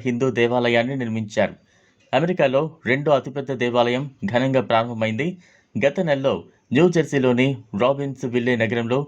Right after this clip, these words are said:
ప్రపంచంలోనే అతి, అతిపెద్ద రెండో హిందూ దేవాలయంగా చరిత్ర సృష్టించింది. స్వామి నారాయణ్ అక్షర్ధామ్గా పిలుచుకునే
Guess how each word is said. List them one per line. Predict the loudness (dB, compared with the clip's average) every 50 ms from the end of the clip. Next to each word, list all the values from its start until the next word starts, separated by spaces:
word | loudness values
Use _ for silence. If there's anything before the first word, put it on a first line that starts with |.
| -8 _ _ _ _ -2
ప్రపంచంలోనే | -2 0 0 -2 -4 -4 -4 -2 -2 0 0 0 0 -2 -4 -8 _ _ -2
అతి, | -2 -2 -2 -4 -4 -4 -4 -8 _ _ _ _ _ _ _ _ _ _ _ _ _ _ _ _ _ _ -2
అతిపెద్ద | -2 0 0 -2 -4 -4 -2 0 0
రెండో | 0 2 0 -2 -2 -2 -4 -4 -4 -4 -4
హిందూ | -4 -2 0 0
దేవాలయంగా | 0 0 0 0 2 0 0 0 0 -2 0 0 0 0 0 -2 -8 _ _ _ -2
చరిత్ర | -2 -2 0 0 -2 -2
సృష్టించింది. | 0 -2 -4 -4 -2 -2 -4 -2 0 0 0 0 -2 -4 -10 _ _ _ _ _ _ _
స్వామి | -18 -2 2 2 2 2 2 -2 -2
నారాయణ్ | -2 -2 -2 0 -2 0 0 -2 -2 -4 -8 -6 -4
అక్షర్ధామ్గా | -4 -4 -2 0 0 2 2 2 0 0 0 2 2 2 2 2
పిలుచుకునే | 2 0 -6 -6 -8 -8 -6 -2 -2 -2 -2